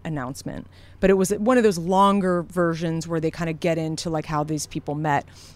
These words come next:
And so she had this crazy story about finding out she had Lyme disease. And she, you know, Lyme disease is extremely debilitating. You can't really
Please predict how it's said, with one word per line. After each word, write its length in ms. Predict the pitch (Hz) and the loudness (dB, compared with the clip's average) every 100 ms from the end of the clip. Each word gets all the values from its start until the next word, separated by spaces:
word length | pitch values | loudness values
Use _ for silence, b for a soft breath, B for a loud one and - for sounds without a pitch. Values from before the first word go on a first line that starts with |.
| - | -8
And 200 | 156 151 | -6 -4
so 160 | - 151 | -4 -2
she 160 | - | 0
had 100 | 156 | -2
this 140 | 147 - | -2 -4
crazy 320 | 170 165 156 | -2 -2 -2
story 360 | - 185 180 | -2 2 4
about 320 | 170 151 151 - B B - | 2 0 -2 -4 B B -6
finding 400 | - 214 214 196 | 2 4 4 4
out 260 | 175 180 | 2 0
she 380 | - 180 160 151 | -4 -2 0 0
had 180 | 156 156 | 0 0
Lyme 220 | 220 320 | 2 4
disease. 460 | 302 160 147 147 - - - - | 2 2 0 -2 -6 -10 -20 -6
And 160 | 180 160 | -4 -4
she, 160 | - 175 | -2 -2
you 160 | 202 | 0
know, 80 | 240 | 0
Lyme 200 | 214 226 | 2 2
disease 220 | 175 180 | 2 0
is 140 | 170 170 | 0 -2
extremely 460 | - - 180 185 | -4 -4 0 0
debilitating. 800 | 170 160 160 156 160 151 156 160 156 | 0 0 0 0 -2 -2 -2 -2 -4
You 80 | |
can't 320 | 147 165 156 - | -4 -4 -4 -4
really 260 | 175 160 | -2 0